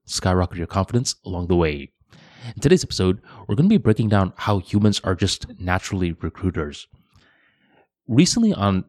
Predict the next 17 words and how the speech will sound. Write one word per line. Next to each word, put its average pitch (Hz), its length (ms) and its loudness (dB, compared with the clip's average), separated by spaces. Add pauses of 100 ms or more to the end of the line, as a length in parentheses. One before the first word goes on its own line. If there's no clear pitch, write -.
(140)
Twitter, 87 460 2 (160)
one 110 280 -2
thing 170 120 4
that 143 140 6
I've 90 100 -2
noticed 92 340 2
is 95 140 -6
that 87 280 0 (520)
two 180 240 4
groups 107 440 2
that 95 220 0
I 104 100 -4
thought 110 300 2 (120)
had 110 300 0
a - 60 -12
lot 101 200 0
of - 160 -6